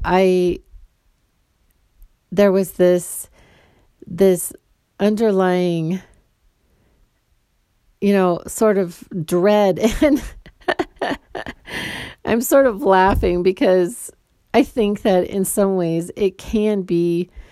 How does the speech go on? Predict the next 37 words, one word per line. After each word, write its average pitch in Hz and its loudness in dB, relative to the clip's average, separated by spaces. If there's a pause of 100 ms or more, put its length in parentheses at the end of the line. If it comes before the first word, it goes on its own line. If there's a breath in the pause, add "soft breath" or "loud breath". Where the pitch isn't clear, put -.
(320 soft breath)
the 190 2
human 185 0
condition 180 -2
of 160 -6
wanting 175 -2 (160)
to - -12
check 180 -2
out 180 2
of 160 -4
this 147 -6
place - -6 (1080 soft breath)
and 196 -2
wanting 185 2
to 185 -4
be, 165 -2
you 185 -4
know, 160 -2
in 160 -4 (100)
whatever 170 0
is 160 -2
the 160 -2
next 160 -6
life, 156 -2
because 170 -4
this 208 -4
one 170 -4
really 170 0
is 170 -2
kind 160 -6
of 156 -8
awful 165 -4 (800 soft breath)
since 190 -2
I'm, 165 -2 (460)
you 190 2
know, 170 0
this 170 -4
horrible, 165 2